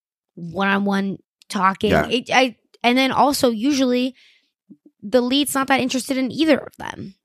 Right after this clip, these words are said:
Speaker 1: you know,
Speaker 2: Yeah.
Speaker 1: in the, in,
Speaker 2: Right.
Speaker 1: to really keep them around. Last season, Tayshia didn't give the rose during the two-on-one. Remember?
Speaker 2: Yeah.
Speaker 1: She was like,
Speaker 2: Yeah,
Speaker 1: "No,
Speaker 2: right.
Speaker 1: fuck
Speaker 2: Yep.
Speaker 1: off.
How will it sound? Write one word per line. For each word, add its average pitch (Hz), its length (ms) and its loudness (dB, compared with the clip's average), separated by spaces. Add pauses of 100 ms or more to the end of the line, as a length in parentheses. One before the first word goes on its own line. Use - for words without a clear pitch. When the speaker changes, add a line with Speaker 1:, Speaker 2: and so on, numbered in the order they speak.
Speaker 1:
you 226 220 0
know, 220 60 4
Speaker 2:
Yeah. - 240 2 (120)
Speaker 1:
in 233 160 0
the, 220 140 -2
in, - 60 -2
Speaker 2:
Right. - 260 -2 (300)
Speaker 1:
to 214 100 -6
really 220 320 0
keep - 240 -10
them 190 160 -4
around. 185 540 0
Last 220 260 2
season, 233 580 0
Tayshia 226 320 0
didn't 214 300 -2
give 208 240 0
the 196 120 0
rose 214 440 2 (100)
during 214 240 0
the 196 60 -2
two-on-one. 254 680 4 (420)
Remember? 214 420 4
Speaker 2:
Yeah. - 60 0
Speaker 1:
She - 160 -2
was 220 120 2
like, 208 120 2
Speaker 2:
Yeah, 196 100 2
Speaker 1:
"No, 175 220 0
Speaker 2:
right. 80 220 -2 (320)
Speaker 1:
fuck 196 140 2
Speaker 2:
Yep. - 80 2
Speaker 1:
off. 185 280 -2